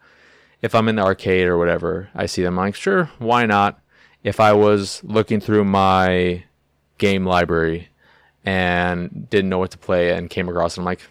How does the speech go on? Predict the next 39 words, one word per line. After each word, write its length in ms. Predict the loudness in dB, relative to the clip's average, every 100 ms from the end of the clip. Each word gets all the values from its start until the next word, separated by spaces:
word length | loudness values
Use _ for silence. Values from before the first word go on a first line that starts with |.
| _
"Eh, 220 | -4 -4 -4
sure, 420 | -4 0 0 -2 _ -8
it, 140 | -4
it 200 | 0 0
won't 300 | 0 -2 -2
take 200 | -4 -2
too 80 | -2
much 200 | -4 -2
time. 360 | -2 0 -2 -8 _ _ _ _
Maybe 200 | -4 0
I'll 80 | 0
play 240 | 0 -2 0
a 140 | -2
game 240 | -4 -4
of 60 | -2
this." 300 | -2 -2 -8 _ _ _ _ _ _ _ _ _ -2
But 220 | 0 2
I, 140 | -2 -2
they 140 | 0
don't, 280 | 2 2 -2 -14 _ _ _ _ _ _ _
I 80 | 0
don't 300 | 2 0 -6 _ _ _ _ -4
look 320 | 0 2 2
at 260 | 2 2 -4 _ _ _ -8
these 360 | 0 0 0
type 220 | -2 -2
of 120 | -2 -4
shoot 160 | -4
'em 120 | 0
ups 280 | -2 -2 -8 -8
in 140 | -4
the 80 | -2
same 240 | 0 0 0
way 100 | 0
that 140 | 0
I 40 |
look 220 | 0 0 -2
at 140 | -4
side-scrolling, 920 | 0 0 -2 -2 0 0 -2 -4 -6